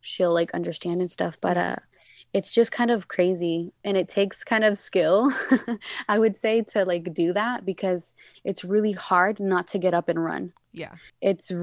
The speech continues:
Speaker 2: 'Cause
Speaker 1: really
Speaker 2: that's what
Speaker 1: hard
Speaker 2: your
Speaker 1: not
Speaker 2: body's
Speaker 1: to do
Speaker 2: telling you
Speaker 1: that.
Speaker 2: to do,
Speaker 1: It's
Speaker 2: right?
Speaker 1: telling you to, uh, get up, run. You
Speaker 2: Yeah.
Speaker 1: need to do something. You need to get away from here, you know? I don't know. I've, I've kinda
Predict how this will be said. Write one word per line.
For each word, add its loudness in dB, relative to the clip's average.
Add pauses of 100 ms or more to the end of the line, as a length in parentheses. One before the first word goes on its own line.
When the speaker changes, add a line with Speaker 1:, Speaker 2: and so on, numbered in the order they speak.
Speaker 2:
'Cause 8
Speaker 1:
really 4
Speaker 2:
that's 0
what 8
Speaker 1:
hard 6
Speaker 2:
your 2
Speaker 1:
not 2
Speaker 2:
body's 2
Speaker 1:
to -
do -2
Speaker 2:
telling 2
you 2
Speaker 1:
that. -2
Speaker 2:
to -8
do, -10 (160)
Speaker 1:
It's -4
Speaker 2:
right? -20
Speaker 1:
telling 0
you 0
to, -4
uh, 0 (140)
get 4
up, 2
run. 2
You -6
Speaker 2:
Yeah. 0
Speaker 1:
need 2
to 0
do -2
something. -2
You -4
need -2
to 0
get 2
away 4
from -2
here, 0
you 0
know? -2 (460)
I 4
don't 6
know. 6
I've, 2
I've -2
kinda -2